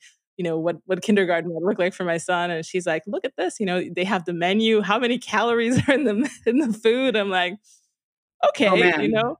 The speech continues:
Speaker 1: Or they, <laughs> I have to say, they have a seed oil check there, 'cause then I'm
Speaker 2: Yeah,
Speaker 1: sold.
Speaker 2: right. Yeah, right. That's what you need. Any,
Speaker 1: <laughs>
Speaker 2: are there xenoestrogens in their
Speaker 1: <laughs> Oh,
Speaker 2: water at the school?
Speaker 1: exactly. I mean, I'm sure there are
Speaker 2: <laughs>
Speaker 1: microplastics in the,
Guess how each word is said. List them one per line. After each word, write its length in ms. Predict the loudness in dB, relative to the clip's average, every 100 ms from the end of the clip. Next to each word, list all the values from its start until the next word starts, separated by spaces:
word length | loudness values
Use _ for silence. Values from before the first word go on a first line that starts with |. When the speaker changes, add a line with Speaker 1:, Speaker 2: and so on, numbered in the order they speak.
| _ _ -2 0
Speaker 1:
Or 140 | 0 2
they, 100 | 2
<laughs> 240 | 2 2
I 240 | 0 2 0
have 220 | 0 -2
to 100 | -2
say, 160 | 0
they 180 | 0 0
have 220 | 2 0
a 160 | 2 0
seed 320 | 0 -2 2
oil 300 | 2 4 0
check 400 | -2 0 -2 0
there, 340 | 0 2 0 0
'cause 360 | 0 0 0
then 200 | -2 0
I'm 140 | 0 -2 -8 -4 2
Speaker 2:
Yeah, 80 | 4
Speaker 1:
sold. 100 | 6
Speaker 2:
right. 300 | 4 0 -4 -14 -10 0 2
Yeah, 140 | 2
right. 240 | 2 -2 -2
That's 180 | -4
what 120 | -2 -4
you 100 | -2
need. 220 | -4 -6 -18 _ -20 -8
Any, 220 | -2 2 2
Speaker 1:
<laughs> 40 |
Speaker 2:
are 80 | 4
there 140 | 2
xenoestrogens 1080 | 4 4 4 4 2 -2 -4 0 0 0 0
in 80 | 2
their 100 | 4
Speaker 1:
<laughs> 40 |
Oh, 40 | 4
Speaker 2:
water 240 | 4 2
at 120 | 0
the 80 | -4
school? 100 | -2 -4 -4
Speaker 1:
exactly. 160 | -2 -2 -6 -20 -20 -20 0
I 120 | 0
mean, 320 | 2 -2 -4 -2
I'm 140 | 0
sure 240 | 2 2 2
there 200 | 0 0
are 200 | 0 0
Speaker 2:
<laughs> 200 | 0 0
Speaker 1:
microplastics 920 | 2 0 2 0 0 -2 -4 -4 -14 -2 0
in 320 | 2 2
the, 100 | 2